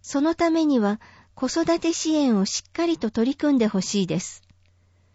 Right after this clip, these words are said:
高齢者に関しては、元気でいられる時間を長くしていくのが理想です。地域や社会とつながれるような働く場所、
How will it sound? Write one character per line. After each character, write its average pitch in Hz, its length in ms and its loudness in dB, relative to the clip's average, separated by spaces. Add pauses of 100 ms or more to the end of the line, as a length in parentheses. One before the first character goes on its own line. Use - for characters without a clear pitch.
(500)
高 330 240 0
齢 359 160 2
者 269 180 -2
に 214 120 2
関 247 300 -2
し - 100 -12
て 190 160 -4
は、 175 180 -2 (400)
元 320 300 0
気 247 180 -4
で 202 80 2
い 196 140 4
ら 247 140 2
れ 277 140 2
る 262 120 2
時 240 140 -4
間 240 360 0
を 220 200 0
長 302 300 0
く - 160 -4
し - 120 -6
て 233 100 0
い 240 80 2
く - 140 -2
の 240 140 4
が 180 120 2
理 175 100 0
想 196 280 -2
で 185 140 -2
す。 - 200 -14 (960)
地 349 220 0
域 269 240 -2
や 226 120 2
社 320 180 -2
会 302 240 -2
と 185 140 -6
つ 214 140 -4
な 254 140 2
が 269 120 2
れ 262 140 2
る 247 140 0
よ 240 160 2
う 208 60 0
な 170 200 -4
働 262 440 -4
く 240 120 -6
場 208 140 -4
所、 - 260 -8